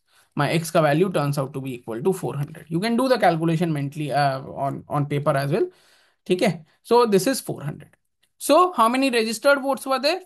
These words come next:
Four hundred into hundred X, that is four thousand,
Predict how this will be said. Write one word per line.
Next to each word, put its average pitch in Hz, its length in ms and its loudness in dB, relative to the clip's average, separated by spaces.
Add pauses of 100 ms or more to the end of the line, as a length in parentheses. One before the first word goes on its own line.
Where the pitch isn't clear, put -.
Four 226 180 -2
hundred 226 280 -2
into 226 280 -6
hundred 220 300 0
X, 294 160 -2
that 165 200 -4
is 277 240 -4 (760)
four 139 180 -10
thousand, - 320 -20